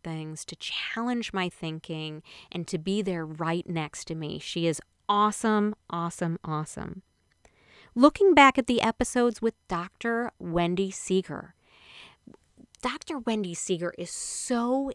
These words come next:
inspiring and so amazing with her ideas of pivoting. She has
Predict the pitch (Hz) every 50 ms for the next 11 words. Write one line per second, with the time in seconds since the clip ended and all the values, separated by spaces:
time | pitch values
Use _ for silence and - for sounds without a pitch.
0 | - - 220 214 220 - - - - - 175 170 170 175 170 165 165 165 165 165
1 | - - 170 170 160 - - - - - - 226 226 240 277 285 - - 247 240
2 | 226 220 208 208 208 214 226 202 - 185 175 170 165 170 180 - - - - -
3 | - 269 294 277 - 262 254 226 190 208 196 196 185 175 156 - - - - 185
4 | 160 170 156 147 143 - - _ - - - - - - - _ - - - -
5 | 254 269 320 370 - - 262 247 226 220 220 208 -